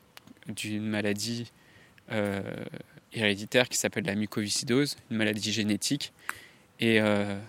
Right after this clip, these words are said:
bah, on a beau m'expliquer, euh, oui, voilà, la mucoviscidose, c'est comme ça, ça se passe comme ça. Bah, il n'y a pas de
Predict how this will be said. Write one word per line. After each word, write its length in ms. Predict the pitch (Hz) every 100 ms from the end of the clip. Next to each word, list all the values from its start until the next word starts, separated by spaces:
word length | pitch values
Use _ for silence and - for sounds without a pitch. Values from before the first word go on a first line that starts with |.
| - -
bah, 200 | 98 98
on 80 | 104
a 80 | 101
beau 160 | 117
m'expliquer, 580 | 120 113 - 110 - 123
euh, 100 | 120
oui, 300 | 104 113 123
voilà, 320 | 104 107 113
la 80 | 113
mucoviscidose, 680 | 104 - 104 101 - 117 120
c'est 160 | - -
comme 180 | 110
ça, 200 | 104 120
ça 120 | 117 -
se 80 |
passe 160 | - -
comme 160 | 120 -
ça. 160 | 147 - - - - - -
Bah, 480 | 98 95 95 98 - - - _ _ _ _ _ _ - _ _ 113
il 60 |
n'y 60 | 123
a 40 |
pas 180 | - 143
de 560 | 120 113 110 107 104